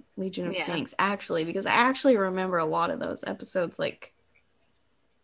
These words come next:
Speaker 1: and that's probably when I started listening to Real Ass Podcast.
Speaker 2: I, I pretty much only listened or watched, like, Legion of Skanks for a while,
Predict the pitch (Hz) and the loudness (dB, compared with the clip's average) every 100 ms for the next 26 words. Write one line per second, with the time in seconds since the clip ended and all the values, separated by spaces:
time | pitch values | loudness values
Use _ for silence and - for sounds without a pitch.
0 | _ - - - 233 214 - - 233 247 | _ -18 -14 -2 0 0 0 6 8 8
1 | 208 180 185 190 180 180 185 190 175 180 | 6 0 0 -2 0 -4 -4 -6 -6 -6
2 | 175 170 - - 202 202 156 165 - - | -6 -8 -10 -6 -6 -4 -8 -8 -10 -16
3 | - _ _ _ _ _ _ _ _ _ | -20 _ _ _ _ _ _ _ _ _
4 | _ _ _ _ - 247 311 330 - _ | _ _ _ _ -2 2 2 0 -4 _
5 | - - _ _ - - _ _ _ _ | -20 -20 _ _ -20 -20 _ _ _ _
6 | _ _ _ - 254 285 294 330 339 277 | _ _ _ -4 0 0 -2 0 0 -2
7 | - - 214 226 208 185 185 208 - 180 | -6 -2 0 0 0 0 0 -2 -6 -6
8 | 175 - 185 180 175 - - 175 175 180 | -6 -2 0 2 2 0 -6 -4 -4 -4
9 | 190 190 190 - 180 165 180 - 175 170 | -4 -4 -6 -6 -6 -6 -6 -4 -2 0
10 | 160 143 123 175 | -2 -2 -4 -6